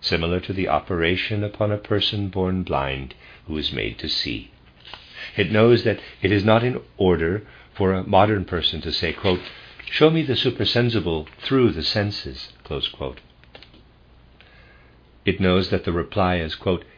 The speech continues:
"Human being, lift thyself to the higher spheres of the spiritual world by becoming more and more spiritual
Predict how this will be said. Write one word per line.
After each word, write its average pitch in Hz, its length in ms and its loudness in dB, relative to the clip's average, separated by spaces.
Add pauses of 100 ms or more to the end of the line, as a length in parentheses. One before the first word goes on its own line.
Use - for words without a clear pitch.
(280)
"Human 123 420 0
being, 90 460 -2 (340)
lift 113 360 0 (120)
thyself 76 720 -2
to 87 100 -4
the 76 120 -2
higher 90 340 -4
spheres 85 560 -2
of 82 120 -8
the 101 100 -4
spiritual 98 640 -4
world 65 360 -10 (520)
by 82 120 4
becoming 82 680 0
more 78 220 -2
and 85 120 -2
more 87 160 -2
spiritual 78 760 -8